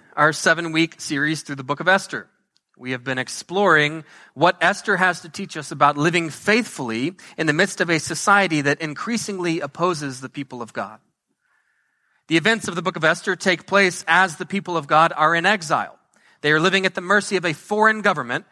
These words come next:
the Persian Empire. And God called his people to submit and honor and serve and pray for the empire, to seek its welfare.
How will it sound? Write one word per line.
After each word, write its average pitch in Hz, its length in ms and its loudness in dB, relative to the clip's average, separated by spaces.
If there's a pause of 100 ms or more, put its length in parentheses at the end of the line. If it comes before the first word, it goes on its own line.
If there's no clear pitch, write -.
(280)
the 147 80 -10
Persian 170 480 0
Empire. 180 520 0 (1200)
And 151 120 -4
God 175 280 2
called 226 340 2
his 156 160 -6
people 110 240 -16
to 175 160 -14
submit 185 680 -4 (280)
and 143 180 -8
honor 202 380 4
and 131 160 -4
serve 214 400 2
and - 140 -8
pray 220 320 2
for 220 180 -2
the 196 140 -2
empire, 170 500 -4 (680)
to - 100 -12
seek 233 320 -2
its 220 160 -4
welfare. 190 680 -2